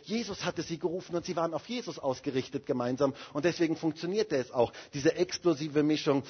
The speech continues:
dass sie ein gutes Team gemeinsam bilden konnten, ein Team, ein Team Jesu gemeinsam waren.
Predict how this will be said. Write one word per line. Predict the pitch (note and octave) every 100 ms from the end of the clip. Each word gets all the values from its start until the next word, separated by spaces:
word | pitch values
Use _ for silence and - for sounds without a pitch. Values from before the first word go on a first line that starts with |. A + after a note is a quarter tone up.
| -
dass | - C#3+
sie | E3+
ein | C#3+ C3+
gutes | - A#3+ A3 G3 -
Team | - G#3+ F3
gemeinsam | C3+ B2 A2+ A2 A#2+
bilden | A2+ B2 A#2+
konnten, | A#2 A#2+ B2+ - A#2+ - -
ein | B2+ B2+
Team, | - F3 A3 G#3+ - - - C#3+
ein | D3 C#3+
Team | - G#3 A#3
Jesu | E3+ D#3 D3+ D#3 C#3 -
gemeinsam | - C3+ B2+ C3+ C#3 B2+
waren. | A#2 A2 G#2+